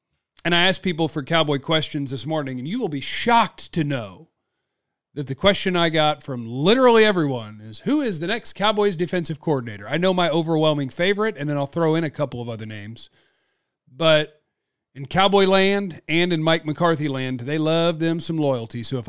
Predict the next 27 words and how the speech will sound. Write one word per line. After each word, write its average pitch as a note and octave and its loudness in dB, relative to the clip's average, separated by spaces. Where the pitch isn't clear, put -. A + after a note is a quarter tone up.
I F#3 4
had F3+ 0
to F3 -2
guess E3+ -2
who E3+ 2
is D#3+ 0
the D#3+ -4
next D#3+ -4
Cowboys D#3+ -2
defensive D#3+ -6
coordinator, E3+ 0
get E3+ -2
your E3+ -2
butts D#3 -4
ready E3 0
for C3+ -8
Joe C#3 -4
Witt D3+ -4
Junior, A#2+ -4
their A2+ -10
current D#3+ -2
passing D#3+ 0
game E3 0
coordinator E3 0
and C3 -4
secondary B2 -2
coach. A#2 -16